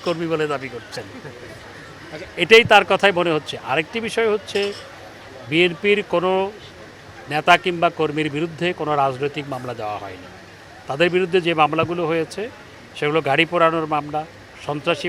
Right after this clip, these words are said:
মামলা, পুলিশের উপর হামলার মামলা, মানুষের উপর হামলার মামলা, এই সমস্ত মামলায় তারা গ্রেপ্তার হয়েছে। তাদের বিরুদ্ধে আদালতে মামলা বিচারাধীন আছে। আমরা গত পনেরো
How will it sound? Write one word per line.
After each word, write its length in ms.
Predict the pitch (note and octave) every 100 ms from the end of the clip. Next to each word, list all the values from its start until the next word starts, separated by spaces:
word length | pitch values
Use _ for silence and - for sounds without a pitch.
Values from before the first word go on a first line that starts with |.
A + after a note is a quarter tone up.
| D#3+
মামলা, 260 | D3 C#3+ C#3+ D3
পুলিশের 300 | D3+ D#3 E3+
উপর 120 | E3 D3
হামলার 360 | C#3+ D3 D3 C#3 C#3
মামলা, 300 | C3+ C3 C3+ - - - - - C#3
মানুষের 280 | E3+ G3+ F#3
উপর 120 | E3+ C3
হামলার 280 | D3 D3 C#3 C3+
মামলা, 260 | B2+ B2+ B2+ - - - D#3+
এই 60 | G3
সমস্ত 260 | G3 - F3 C#3+
মামলায় 300 | C#3 D#3+ F#3
তারা 140 | D3+ C#3+
গ্রেপ্তার 300 | C3+ C3 D3+ C#3
হয়েছে। 240 | D3+ - G#3
তাদের 200 | C#3+ C3+ B2+
বিরুদ্ধে 320 | C3 C3+ F3 A#3 - - - - -
আদালতে 320 | B2 C#3+ C3+ C3+
মামলা 180 | A#2+ B2 A2
বিচারাধীন 400 | A#2 A2 G#2 G2 F2+
আছে। 160 | - - - -
আমরা 160 | A3 A3 G3+
গত 120 | F3+ F3+ E3+
পনেরো 220 | F3+